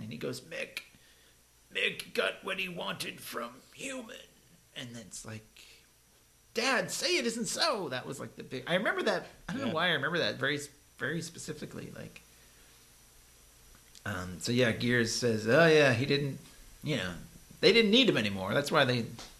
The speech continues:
Speaker 1: they let us get, they
Speaker 2: That's
Speaker 1: let
Speaker 2: why
Speaker 1: us
Speaker 2: they shot
Speaker 1: rescue
Speaker 2: a,
Speaker 1: him."
Speaker 2: that's
Speaker 1: Yeah.
Speaker 2: why they shot a hole through the floor.
Speaker 1: Yeah, like, "We don't need him anymore."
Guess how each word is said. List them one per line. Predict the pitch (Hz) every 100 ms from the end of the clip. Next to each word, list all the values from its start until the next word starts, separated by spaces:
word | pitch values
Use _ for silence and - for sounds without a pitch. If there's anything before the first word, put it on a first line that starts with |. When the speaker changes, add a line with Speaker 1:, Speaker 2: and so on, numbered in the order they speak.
| - -
Speaker 1:
they | 123 107
let | 117
us | 104 - - -
get, | - - -
they | 135
Speaker 2:
That's | 131 156
Speaker 1:
let | 170
Speaker 2:
why | 160
Speaker 1:
us | 113
Speaker 2:
they |
shot | -
Speaker 1:
rescue | 127 113
Speaker 2:
a, |
Speaker 1:
him." | 104 - -
Speaker 2:
that's | 127
Speaker 1:
Yeah. | 123
Speaker 2:
why | 107
they |
shot | 104 123 131
a |
hole | 151 135
through | 107
the | 98
floor. | - 107 - -
Speaker 1:
Yeah, | 233 208 104
like, | 117 143
"We | 254
don't | 311 175
need | 175
him | 175 202
anymore." | 196 208 220 311 339